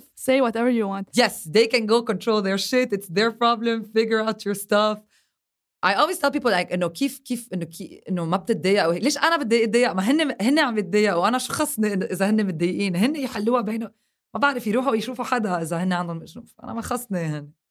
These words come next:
Speaker 1: What I wanna say is إنه your studios got so ma-، so much success in Lebanon. So you took a risk and you opened the studio in Lebanon to teach people pole dancing.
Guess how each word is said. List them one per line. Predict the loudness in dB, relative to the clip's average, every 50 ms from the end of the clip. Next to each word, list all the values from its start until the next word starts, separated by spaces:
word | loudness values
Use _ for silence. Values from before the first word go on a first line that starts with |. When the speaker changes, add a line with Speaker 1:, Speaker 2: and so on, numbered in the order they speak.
| _ _ _ _ _ _ _ _ _ _ _ -4 -4
Speaker 1:
What | -2
I | 0 0 0
wanna | 2 2 2 2
say | 0 0 -2 -2 0 0
is | -2 -2 -4 -2 0
إنه | 2 2 2 2 0 0
your | 0 0 0
studios | -2 -4 -8 -8 -2 0 0 0 0 0
got | -2 -4 -4 -2
so | 0 0
ma-، | 0 0 -2 -2
so | -2 0 2
much | 2 2 0
success | -2 -6 -12 -12 -4 0 2 2 2 0 -2
in | -4 -4
Lebanon. | -2 -2 -2 -4 -4 -4 -6 -8 -8
So | -4 -4 -4 -4 -4 -6 _ _ _ _ _ _ 0
you | 0 0
took | 2 0 -2 -2 0
a | 0 0
risk | 2 2 0 -2 -4 -6 -10 -20 -20 _ _ _ _ 0
and | 2 2 2
you | 2 2
opened | 0 0 2 2 2 2 2
the | 0
studio | -4 -6 -2 0 0 0
in | 0 -2 -2
Lebanon | -2 -2 -2 0 0 0 0 0
to | 0 -2
teach | -6 -6 -8 -10 -8 -10
people | -10 -6 -4 -4 -4
pole | -2 -2 -2 -2
dancing. | -2 -2 -4 -6 -8 -8 -10 -14 -14 -14 -16 -16